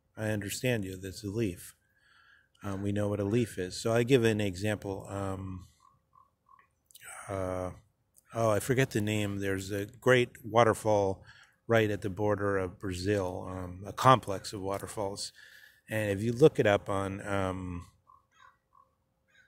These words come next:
oh, Argazuga Falls, that's not right, but something like that. But if you look it up on Google, um, these great, uh,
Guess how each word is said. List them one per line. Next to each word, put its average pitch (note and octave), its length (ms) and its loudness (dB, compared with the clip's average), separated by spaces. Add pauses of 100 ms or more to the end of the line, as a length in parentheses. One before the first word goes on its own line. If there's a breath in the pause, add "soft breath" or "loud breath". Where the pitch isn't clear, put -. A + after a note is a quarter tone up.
(300 soft breath)
oh, G2 280 -4
Argazuga G#2+ 1040 -2 (120)
Falls, G#2+ 600 0
that's G2 220 -6
not F#2+ 200 -12
right, F#2+ 340 -10
but G#2 160 -14
something G#2+ 400 -6
like F#2 240 -12
that. G2+ 240 -6 (680 loud breath)
But A2+ 140 2
if A2+ 80 2
you C3 140 2
look D3 220 6
it B2 80 8
up G#2+ 140 2
on G2 200 0
Google, G2 640 2 (380)
um, G2 160 -8
these G2 200 -4
great, G#2 380 -2
uh, F#2+ 420 -2